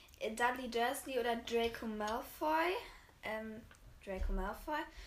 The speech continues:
Und Dumbledore oder Severus Snape, sage ich tatsächlich Severus Snape. Ich mag den einfach,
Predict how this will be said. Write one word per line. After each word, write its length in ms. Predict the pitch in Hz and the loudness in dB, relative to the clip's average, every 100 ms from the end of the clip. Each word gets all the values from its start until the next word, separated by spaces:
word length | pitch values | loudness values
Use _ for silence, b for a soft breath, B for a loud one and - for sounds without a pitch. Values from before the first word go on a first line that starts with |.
| B B - | B B -12
Und 180 | 220 | -2
Dumbledore 440 | 226 285 311 302 262 | 2 4 4 4 2
oder 100 | 247 | -2
Severus 680 | - - 247 247 233 233 - | -6 -6 -6 -4 -4 -4 -6
Snape, 360 | 220 208 202 254 | -10 -4 -4 -4
sage 200 | - 226 247 | -2 -2 -2
ich 80 | |
tatsächlich 440 | - 226 214 214 220 | -8 -10 -8 -10 -10
Severus 440 | - 208 202 190 - | -10 -10 -8 -10 -12
Snape. 180 | 196 208 - B B | -16 -16 -18 B B
Ich 100 | - | -4
mag 220 | 285 294 - | -2 -2 -6
den 140 | 127 | -10
einfach, 280 | 190 202 | -10 -12